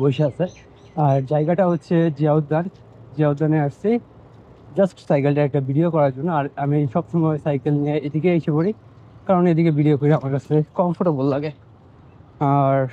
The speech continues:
এদিকে আসলাম রাইড করব, রাইড করতে করতে আপনাদের কিছু বিষয় শেয়ার করব। এক নম্বর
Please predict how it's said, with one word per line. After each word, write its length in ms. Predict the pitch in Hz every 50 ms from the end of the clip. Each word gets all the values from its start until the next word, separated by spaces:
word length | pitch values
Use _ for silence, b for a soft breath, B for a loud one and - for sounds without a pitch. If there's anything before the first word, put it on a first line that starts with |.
| - 170 - - - 156
এদিকে 220 | 156 180 175 190 185 170
আসলাম 400 | - - - 190 185 180 175 180 180 156 - - - - - - - - - - - - - - - - - - - - - - - - - - - - - - - - - - - 143 135 160
রাইড 180 | 156 156 147 - -
করব, 200 | 170 156 151 139 151 160 170 165 - - 156
রাইড 140 | 143 139 135 -
করতে 160 | - 156 - 160
করতে 140 | 156 147 165 151
আপনাদের 220 | 131 151 156 156 139 151
কিছু 140 | - - 175 160 147 - - - - 160 160 160
বিষয় 260 | 156 - 170 156 143 135 -
শেয়ার 240 | - 202 190 180 170 151 151
করব। 160 | 143 139 156 214 - - - - - - - - - - - - - 180 180
এক 60 | 170 - 202
নম্বর 180 | 202 202 202